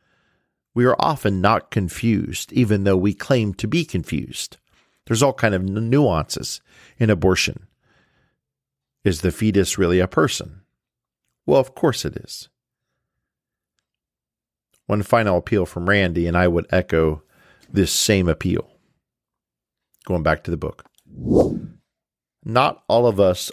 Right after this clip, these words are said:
are Wilberforces. But had England been filled with people of conviction who would have done what they could for the suffering slaves, Wilberforce's job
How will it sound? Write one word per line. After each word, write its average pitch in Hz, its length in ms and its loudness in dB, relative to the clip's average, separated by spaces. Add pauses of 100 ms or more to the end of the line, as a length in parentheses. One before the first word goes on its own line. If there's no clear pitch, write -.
are 110 220 2
Wilberforces. 113 1000 -2 (1600)
But 98 160 2
had 95 300 0
England 101 480 -2
been 95 200 2
filled 113 380 0
with 92 200 -2
people 104 260 -2
of 95 120 -2
conviction 107 600 -4 (1080)
who 110 100 -2
would 98 220 2
have 95 260 2
done 98 420 0 (160)
what 101 200 0
they 98 120 0
could 123 400 0
for - 120 -12
the 95 100 -4
suffering 95 400 -2
slaves, 117 640 -4 (840)
Wilberforce's 117 920 0
job 92 560 2